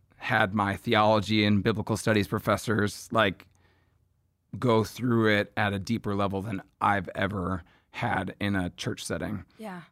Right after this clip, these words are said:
Speaker 1: And that allowed me to love myself.
Speaker 2: Mm.
Speaker 1: So it's actually pretty iro-,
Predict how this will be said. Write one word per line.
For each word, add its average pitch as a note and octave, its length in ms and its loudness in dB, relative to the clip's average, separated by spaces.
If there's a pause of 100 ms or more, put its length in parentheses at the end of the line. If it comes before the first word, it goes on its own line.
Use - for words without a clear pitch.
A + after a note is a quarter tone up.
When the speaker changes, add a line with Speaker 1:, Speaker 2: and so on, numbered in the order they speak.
(320)
Speaker 1:
And A2 200 0
that G#2 200 4
allowed F2 280 0
me F2+ 180 -2
to - 180 -10
love F#2+ 180 -8
myself. - 520 -10 (180)
Speaker 2:
Mm. A#3+ 480 -10 (720)
Speaker 1:
So - 160 0
it's C#3 100 0
actually F3 240 0
pretty C#3+ 260 2
iro-, A2 220 0